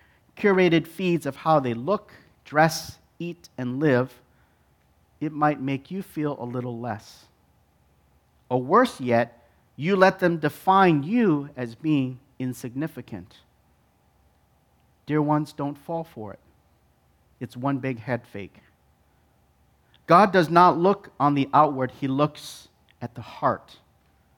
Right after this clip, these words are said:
Was this not the word to the prophet? Was this not God's standard of selection?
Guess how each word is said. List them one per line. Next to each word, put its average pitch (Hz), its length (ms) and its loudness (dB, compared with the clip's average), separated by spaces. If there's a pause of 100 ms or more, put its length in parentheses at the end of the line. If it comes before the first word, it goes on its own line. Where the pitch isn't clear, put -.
(540)
Was 135 200 4
this 202 200 0
not 196 260 6
the 170 80 4
word 175 280 2
to 185 80 -10
the 160 100 0
prophet? 180 580 2 (600)
Was 135 240 4
this 190 220 2
not 175 260 8
God's 170 280 6
standard 180 440 4
of 147 160 0
selection? 165 680 0